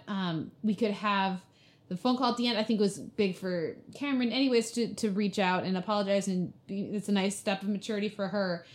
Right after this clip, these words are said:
Um, and then I, I, I still think that they can, that Cameron finding out that Donna had lied to her is gonna be very, obviously it's, it, it hits her in a huge way, but I think that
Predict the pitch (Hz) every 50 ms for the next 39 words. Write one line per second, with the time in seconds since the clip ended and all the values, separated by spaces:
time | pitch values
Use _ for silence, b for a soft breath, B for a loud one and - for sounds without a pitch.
0 | B B B B B B B 202 185 180 175 175 175 160 - - - - - _
1 | _ _ _ _ - 214 226 220 214 214 214 196 214 220 208 208 202 196 190 190
2 | 190 196 - - _ - _ _ _ - _ _ _ _ _ _ _ _ _ _
3 | _ _ _ _ _ _ _ _ _ _ - 247 311 277 247 - - 254 254 294
4 | 262 269 226 254 320 320 - - 381 381 381 381 349 302 277 262 247 240 - -
5 | - - _ - 202 208 214 202 - - - - - - 240 214 208 208 214 220
6 | 208 196 190 170 - - - 214 208 196 196 - - 233 233 233 233 226 220 208
7 | 202 190 185 185 190 185 - - _ - - _ _ _ _ _ _ _ _ _
8 | _ _ _ _ _ - 214 208 208 208 202 196 185 175 175 190 202 196 185 202
9 | 190 185 180 180 180 175 208 226 240 240 233 220 190 165 185 170 160 160 151 165
10 | - _ - _ _ _ _ _ _ _ _ _ _ - 247 196 202 262 240 214
11 | 214 208 196 190 - - - - 190 202 180 - 185 190 180 175 - 170 165 -
12 | - - 185 156 - - - - - - 220 202 - - - 208 226 208 240 233
13 | 233 220 202 190 - 262 269 214 254 254 220 202 214 - - 208 233 247 - -
14 | - 285 294 294 277 - - 247 214 196 170 -